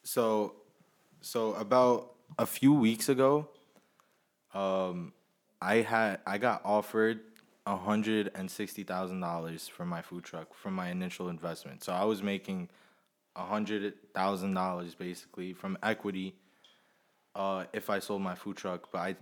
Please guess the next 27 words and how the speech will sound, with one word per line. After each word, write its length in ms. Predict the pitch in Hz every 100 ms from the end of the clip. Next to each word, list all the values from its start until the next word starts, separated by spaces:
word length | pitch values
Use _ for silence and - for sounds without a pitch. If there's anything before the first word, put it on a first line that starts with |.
| 95
decided 420 | 92 104 92 92
not 300 | 90 90 90
to. 200 | 82 80 _ _ _ _ _
And 220 | 107 117 117
this 140 | 123
was 140 | 139 113
just, 260 | 123 -
like, 180 | 123 110
some 260 | - 107 104
regular 540 | 107 113 117 113 110
Spanish 640 | - - 110 110 107 98 87
dude 240 | 101 92
that 120 | 92
I, 200 | 92 98
I 120 | - 101
never 220 | 113 110
seen 200 | - 107
in 40 |
my 120 | 101 90
life. 440 | 90 87 - - _ _ _ _ _ _ -
And 540 | 98 98 98 92 87 - - _ _ _ _ _ _ _ _ _ _ _
literally, 640 | 101 113 117 113 110 107 -
um, 580 | - 101 98 92 92 90
about 480 | 95 92 104 98 -
two 240 | - 127 120
days 280 | 117 120
ago, 380 | 131 139 151 170